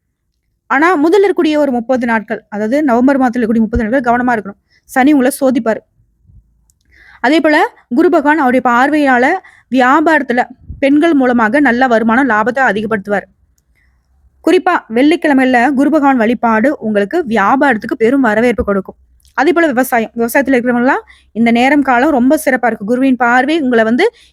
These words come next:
இயற்கை வருமானத்தை, நிலப்பெருக்கத்தை அதிகப்படுத்துது. மழை பத்தின சிக்கல்கள் இருந்தாலும் சரி, சந்திரன் சூரியனுடைய யோகம் இதன் வழியா நிலத்தில் இருந்து ஒரு புதுமையான லாபத்தை கொடுக்குது. சில வந்து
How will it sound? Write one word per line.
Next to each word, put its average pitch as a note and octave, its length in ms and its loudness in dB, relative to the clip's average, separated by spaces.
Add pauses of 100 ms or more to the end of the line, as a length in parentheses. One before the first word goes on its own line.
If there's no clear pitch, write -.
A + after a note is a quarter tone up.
(160)
இயற்கை E4 260 2 (100)
வருமானத்தை, C4 480 2 (760)
நிலப்பெருக்கத்தை D4 800 0
அதிகப்படுத்துது. A3+ 540 -4 (720)
மழை G#3 240 2
பத்தின B3+ 280 0
சிக்கல்கள் B3+ 400 0
இருந்தாலும் A#3 380 2
சரி, B3+ 120 0 (120)
சந்திரன் B3 400 0
சூரியனுடைய A#3+ 380 -2
யோகம் B3 220 0 (520)
இதன் D4 240 2
வழியா C4 280 2 (180)
நிலத்தில் C4 340 0
இருந்து B3 240 0
ஒரு B3+ 120 0
புதுமையான C4+ 380 2 (100)
லாபத்தை A3+ 320 -2
கொடுக்குது. A3 320 -2 (400)
சில D4 180 0
வந்து C4+ 140 4